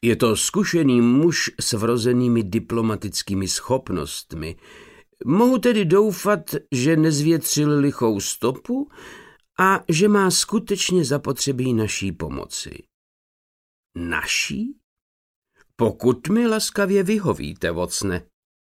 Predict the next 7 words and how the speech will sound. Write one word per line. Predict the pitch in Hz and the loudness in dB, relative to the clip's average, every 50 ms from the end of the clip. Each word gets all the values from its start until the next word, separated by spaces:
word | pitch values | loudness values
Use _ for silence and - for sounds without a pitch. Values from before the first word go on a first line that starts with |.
| _ _ _ _ _ _ _ _ _ - | _ _ _ _ _ _ _ _ _ -2
„Bude | 127 127 98 87 | 0 0 0 -2
mi | 87 78 | -2 -2
ctí.“ | - - - - 156 175 120 85 - - _ _ _ _ _ _ _ _ _ _ _ _ _ _ _ _ _ _ _ _ _ _ - | -4 -4 -4 -4 -4 -6 -6 -8 -10 -18 _ _ _ _ _ _ _ _ _ _ _ _ _ _ _ _ _ _ _ _ _ _ -2
„Znáte | 127 123 151 190 220 240 240 240 240 | 2 4 4 4 4 4 2 0 -2
tedy | 226 233 - 202 165 180 180 170 - | 0 2 2 2 4 2 2 2 2
určený | 147 143 135 117 - - 123 117 117 113 104 | 0 0 0 0 -2 0 2 2 2 0 0
čas | 113 - - 104 - - - - - - - - | -2 -4 -4 -4 -4 -6 -8 -10 -10 -10 -12 -14